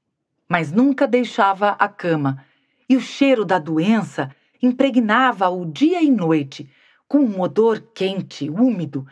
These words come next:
de uma doçura doentia. Nessa época, viviam em Bravos, na casa grande de Porta Vermelha. Dany tinha seu próprio quarto,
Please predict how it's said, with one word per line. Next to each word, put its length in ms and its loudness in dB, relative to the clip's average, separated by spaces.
de 120 -4
uma 140 2
doçura 920 -2
doentia. 880 0
Nessa 320 2
época, 560 0
viviam 520 2
em 120 4
Bravos, 680 -2
na 120 0
casa 380 2
grande 540 0
de 120 -8
Porta 440 0
Vermelha. 680 -2
Dany 360 2
tinha 320 0
seu 200 0
próprio 340 0
quarto, 520 -2